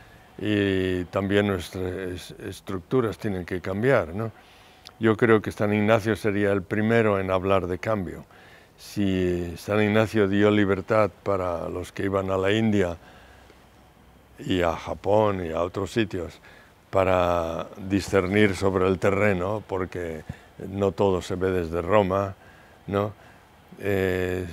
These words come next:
él sería el primero en, en decir, "Han pasado quinientos años, las estructuras que tenemos ahora son de, de quinientos años antes", ¿no? O sea, ya es hora de, de, de cambiar porque el mundo ha cambiado muchísimo,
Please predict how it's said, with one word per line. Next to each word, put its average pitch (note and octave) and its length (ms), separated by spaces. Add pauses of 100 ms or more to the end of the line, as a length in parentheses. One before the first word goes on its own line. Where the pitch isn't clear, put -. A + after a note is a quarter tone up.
(120)
él A2 160
sería G2+ 340
el G2 80
primero G2 640
en, E2+ 580
en F#2 180
decir, F2+ 420 (420)
"Han G#2+ 200
pasado G#2 440
quinientos G#2 640
años, G#2+ 540 (120)
las F2+ 220
estructuras G#2 760
que A2+ 100
tenemos G#2 440
ahora G#2 320
son A2 260
de, F#2 380
de F#2+ 160
quinientos G2+ 500
años F#2 400
antes", F2+ 680
¿no? A2+ 120 (1000)
O - 20
sea, G2 180
ya G2 220
es F#2 160
hora G2 220
de, E2 340 (640)
de, F2 800
de F2+ 300
cambiar F#2+ 600
porque F#2+ 400
el F2+ 120
mundo F#2+ 320
ha E2+ 60
cambiado F2+ 460
muchísimo, F2 600